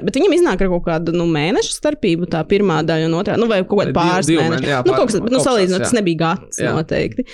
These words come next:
Speaker 1: Uh, un es tagad skatos, jā, ka ir arī trešā un ceturtā daļa, bet,
Speaker 2: Tad
Speaker 1: nu,
Speaker 2: domā, tā,
Speaker 1: <laughs>
Speaker 2: kur jau izstāsta, kā M-,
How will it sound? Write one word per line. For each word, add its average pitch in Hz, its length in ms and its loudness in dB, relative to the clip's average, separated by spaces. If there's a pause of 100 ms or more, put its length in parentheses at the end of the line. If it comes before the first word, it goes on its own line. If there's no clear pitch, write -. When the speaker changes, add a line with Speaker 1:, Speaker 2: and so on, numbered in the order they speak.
(240)
Speaker 1:
Uh, 165 640 -2
un 180 160 2
es 175 80 -6
tagad 175 240 -2
skatos, 170 400 -2
jā, 151 160 0
ka 165 140 -2
ir 143 100 -2
arī 143 160 -2
trešā 151 320 -4
un 131 80 -10
ceturtā 170 400 -4
daļa, - 240 -2
bet, 185 140 0
Speaker 2:
Tad 180 80 2
Speaker 1:
nu, 170 100 0
Speaker 2:
domā, 135 160 -2
tā, 156 160 0
Speaker 1:
<laughs> - 80 0
Speaker 2:
kur - 80 4
jau 135 240 2
izstāsta, 151 400 -2
kā 131 80 -2
M-, 123 240 -4